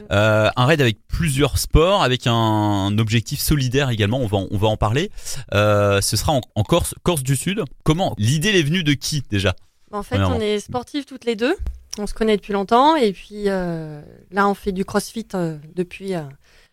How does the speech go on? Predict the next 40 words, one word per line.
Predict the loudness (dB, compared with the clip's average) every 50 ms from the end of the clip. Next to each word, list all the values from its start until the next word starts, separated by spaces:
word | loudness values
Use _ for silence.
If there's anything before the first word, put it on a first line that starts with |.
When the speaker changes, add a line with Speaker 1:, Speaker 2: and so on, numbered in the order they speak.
| _ _ _ _
Speaker 2:
plusieurs | _ -10 -2 0 0 0 0
mois | -2 0 0 0
dans | 0 0 -2
une | -4 -6
salle. | -6 -2 -2 -2 -2 -4 -10 _ _ _ _ _ _ _ _ -12
Et | -12 -12
puis, | -10 -8 -6
j'avais | -6 -4 -2
envie | -4 -4 -4 -8
de, | -6 -4 -2 -2 0 -2 -2 -2
d'un | -2 -4 -4
challenge, | -4 -4 -4 -4 -4 -4 -6 -8 -8 -8
moi, | -8 -6 -4 -4 -6
perso, | -4 -6 -10 -10 -8 -8 -10 -8
parce | -10 -12 -20 -20
que | _ -18 -18 -18
j'arrive | -16 -16 -16 -14 -14 -16 -16 -18
à | -20
plus | _ _
de | _
quarante | -14 -14 -12 -12 -14 -14 -12
ans, | -12 -12 -12
puis | -14 -14 -16 -16 -14 -14 -16 -20 _ _ _ _ _ _ -6
envie | -2 -2 -2 -2
de | 0
se | -2 2
dépasser. | 2 2 0 0 -8 -8 -10 -18 -20 _ _ _ _ _ _ _ _ _ _ _ -4
Et | -4 -4 -4
puis, | -4 -8 -14 -12 -6 -2 0
euh, | 0 0 0 -2 -2 -4 -6 -6 -8
j'ai | -8 -10
regardé | -6 -2 0 0 0 0
un | -2 -4 -4 -6
peu | -6 -8 -8 -8 -8 -10
et | -10 -10 -10 -12 -14
j'ai | -16 -20
proposé | -20 -20 -20 -18 -16 -14 -10 -10 -10
à |
Mélanie, | -10 -10 -10 -10 -10 -10 -8 -8 -10 -10 -12
euh, | -14